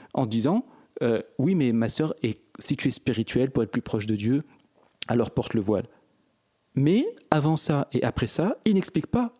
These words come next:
en quoi le voile serait spirituel. Encore une fois, parce que ce n'est pas sa fonction. Donc, euh, tout tourne autour du sexe. Par contre, euh, c'est vrai que, euh, en Europe, en Occident en général, ils vont envelopper ça du religieux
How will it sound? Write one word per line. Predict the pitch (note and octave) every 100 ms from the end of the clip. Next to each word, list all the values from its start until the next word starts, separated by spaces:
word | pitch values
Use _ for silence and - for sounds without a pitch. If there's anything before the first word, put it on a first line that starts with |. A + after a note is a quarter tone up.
| _
en | -
quoi | A#2 F3 D#3+
le | B2
voile | A#2 A#2+
serait | - A#2 A2+
spirituel. | - A2 A2 - G2
Encore | A2+ A#2
une | G#2+
fois, | D#3
parce | F#3+ C#3
que | C3
ce | -
n'est | A#2
pas | -
sa | F#3+ C3
fonction. | C3+ - F3+ - _ - - - - -
Donc, | A#2 B2+ -
euh, | B2+ - -
tout | A#3 A3
tourne | - G3+ F#3 F#3 D3
autour | C#3+ - D3
du | C3+
sexe. | - A2 - - - - - -
Par | G2 -
contre, | B3 A#3+ - - - -
euh, | A2+ G#2+ G#2
c'est | - A#2
vrai | A#2+ E3
que, | - E3 E3 -
euh, | A#2+ A2 G2+ - - _ _
en | A#2+
Europe, | A2+ A2 D#3+ - -
en | C4 A2 G#2
Occident | - B2+ D#3+
en |
général, | C#3 G#2+ G2+ F#3 G3+ A2 - - _
ils | D#3 E3 D3+
vont | E3+ G#3+ F3 - -
envelopper | B2+ A2 C3+ G3+ D3
ça | B2+ C3 F3 A3+ _ _ -
du | A#2
religieux | C3+ C3 A#2 A2 E3+